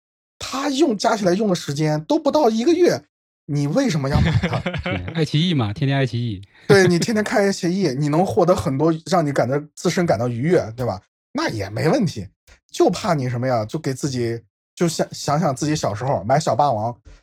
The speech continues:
Speaker 1: 啊，口口声声说为了学习，
Speaker 2: <laughs>
Speaker 1: 谁还不知道你玩超级玛丽？
Speaker 2: <laughs>
Speaker 1: 对，就，对吧？那这，这个就是你给，就没有必要。这家长说你买了是不是学习？我是为了学习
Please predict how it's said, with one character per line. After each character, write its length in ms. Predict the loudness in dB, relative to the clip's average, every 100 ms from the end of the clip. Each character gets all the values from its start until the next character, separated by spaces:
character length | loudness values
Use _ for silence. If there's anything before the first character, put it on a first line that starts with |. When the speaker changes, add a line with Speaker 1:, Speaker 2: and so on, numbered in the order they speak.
| _ _
Speaker 1:
啊， 160 | -6 -6
口 220 | 0 0
口 120 | 2
声 160 | 2 2
声 100 | 2
说 160 | 6 6
为 100 | 6
了 80 | 2
学 180 | 2 -2
习， 140 | -2
Speaker 2:
<laughs> 40 | -4
Speaker 1:
谁 160 | -2
还 100 | -2
不 120 | -2 -2
知 80 |
道 100 | -2
你 120 | -2 0
玩 180 | -2
超 140 | 0 -2
级 80 | 0
玛 120 | -2
丽？ 80 | 0 -2 -2 -4
Speaker 2:
<laughs> 280 | -8 -6 -4
Speaker 1:
对， 160 | 0 0
就， 200 | 2 4
对 120 | 4
吧？ 140 | 4 4
那 80 | 2
这， 280 | 2 4 4 2 -6 -6 0
这 140 | 4
个 100 | 4
就 100 | 2
是 160 | 0 -2 -4 -10 0
你 220 | 2 2
给， 200 | 2 0 -2
就 200 | -6 -6 _ _ 0
没 240 | 2 6
有 160 | 4 4
必 180 | 2
要。 280 | 4 2 -2 -6
这 100 | -4
家 220 | 0 0
长 140 | 0
说 180 | 0 0
你 160 | 0 2
买 140 | 4
了 100 | 4
是 140 | 2 2
不 80 |
是 60 | 2
学 180 | 2 0
习？ 180 | 2 -2
我 200 | 0 -2
是 140 | 2
为 80 | 2
了 100 | 2
学 160 | -2 -8
习 220 | -8